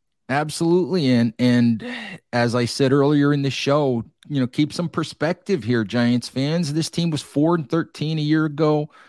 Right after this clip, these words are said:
five straight double-digit loss seasons before this year, and nobody saw this coming. So this is a tremendous opportunity for the Giants. Uh, I hope you guys, uh, you know, hopefully it work-, it turns out well, but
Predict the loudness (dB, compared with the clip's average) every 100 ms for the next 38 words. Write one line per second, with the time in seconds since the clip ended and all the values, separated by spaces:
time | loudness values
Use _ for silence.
0 | _ _ -2 0 0 -4 -4 -4 -4 -4
1 | -4 -4 -2 -2 -2 0 2 0 0 2
2 | 2 0 -2 -2 -4 -2 0 2 0 -2
3 | -2 0 2 2 -4 -20 -20 -20 _ _
4 | _ -2 2 4 4 2 2 2 2 2
5 | 0 0 -2 0 0 -2 -4 -2 0 2
6 | 2 0 -2 0 0 2 -2 -2 -6 -6
7 | -2 2 4 4 2 -2 -2 -2 -4 -8
8 | -2 0 2 -2 -2 -4 -4 -2 0 2
9 | 2 0 -4 -16 _ _ _ _ -2 0
10 | 2 2 0 0 0 2 2 0 0 0
11 | 2 2 2 4 0 -2 0 2 2 0
12 | 0 -2 -4 0 2 2 2 2 2 2
13 | 2 2 0 _ _ _ 0 2 2